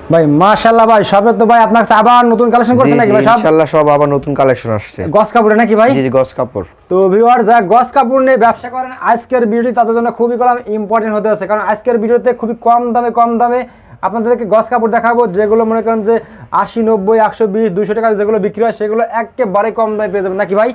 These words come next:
Speaker 2: জি, অবশ্যই।
Speaker 1: মাত্র পঞ্চাশ টাকা, আটচল্লিশ টাকা,
Speaker 2: হ্যাঁ, হ্যাঁ।
Speaker 1: আহ, ষাট টাকা এরকম যদি পাই যাবেন আপনারা এই
Speaker 2: গস
Speaker 1: গস
Speaker 2: প্রতি,
Speaker 1: কাপড়গুলো।
Speaker 2: গস
Speaker 1: আচ্ছা।
Speaker 2: প্রতি বিশ থেকে তিরিশ টাকা প্রফিট করতে পারবে অনায়াসে।
Speaker 1: তাই নাকি ভাই?
Speaker 2: জি,
Speaker 1: গস প্রতি
Speaker 2: অবশ্যই।
Speaker 1: বিশ থেকে তিরিশ টাকা?
Speaker 2: হ্যাঁ, হ্যাঁ, হ্যাঁ।
Speaker 1: তো ভাই, যারা গ্রাম করতেছে তাদের জন্য আপনি একদম একটা অফার দিয়ে দিন, ঠিক আছে ভাই?
Speaker 2: অবশ্যই, অবশ্যই।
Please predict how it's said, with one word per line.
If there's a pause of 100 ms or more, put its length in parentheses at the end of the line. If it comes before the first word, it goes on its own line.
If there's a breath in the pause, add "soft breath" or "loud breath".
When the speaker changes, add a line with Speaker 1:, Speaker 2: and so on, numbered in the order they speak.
Speaker 2:
জি,
অবশ্যই।
Speaker 1:
মাত্র
পঞ্চাশ
টাকা,
আটচল্লিশ
টাকা, (120)
Speaker 2:
হ্যাঁ,
হ্যাঁ।
Speaker 1:
আহ,
ষাট
টাকা
এরকম
যদি
পাই
যাবেন
আপনারা
এই
Speaker 2:
গস
Speaker 1:
গস
Speaker 2:
প্রতি,
Speaker 1:
কাপড়গুলো। (380 soft breath)
Speaker 2:
গস
Speaker 1:
আচ্ছা।
Speaker 2:
প্রতি
বিশ
থেকে
তিরিশ
টাকা
প্রফিট
করতে
পারবে
অনায়াসে। (260)
Speaker 1:
তাই
নাকি
ভাই?
Speaker 2:
জি,
Speaker 1:
গস
প্রতি
Speaker 2:
অবশ্যই।
Speaker 1:
বিশ
থেকে
তিরিশ
টাকা?
Speaker 2:
হ্যাঁ,
হ্যাঁ,
হ্যাঁ।
Speaker 1:
তো
ভাই,
যারা (200)
গ্রাম
করতেছে
তাদের
জন্য
আপনি
একদম
একটা
অফার
দিয়ে
দিন,
ঠিক
আছে
ভাই?
Speaker 2:
অবশ্যই,
অবশ্যই।